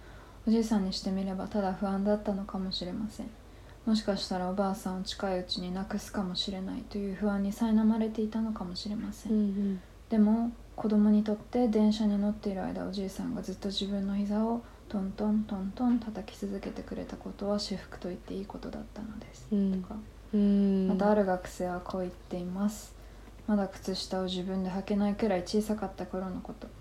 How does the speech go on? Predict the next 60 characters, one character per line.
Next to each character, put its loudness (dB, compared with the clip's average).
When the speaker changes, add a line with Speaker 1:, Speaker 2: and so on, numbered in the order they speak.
Speaker 2:
う 0
ん。 2
Speaker 1:
母 2
親 4
は 2
い 0
つ -8
も 2
靴 -2
下 -2
を -4
履 -8
か -8
せ -8
て -6
く -4
れ 0
た -6
後 -8
に、 0
Speaker 2:
う 0
ん。 0
Speaker 1:
足 2
を 4
く -4
る 6
っ 0
と -2
撫 0
で 2
て -6
く -6
れ -4
た -10
と -12
い -6
う -6
ん -8
で -10
す。 -18
Speaker 2:
う 2
ー 4
ん。 6
Speaker 1:
こ 10
れ 8
は 8
よ 10
く 2
や 0
る -2
こ -4
と -4
か 0
も 0
し -8
れ -4
ま -6
せ -6
ん -4
ね。 -2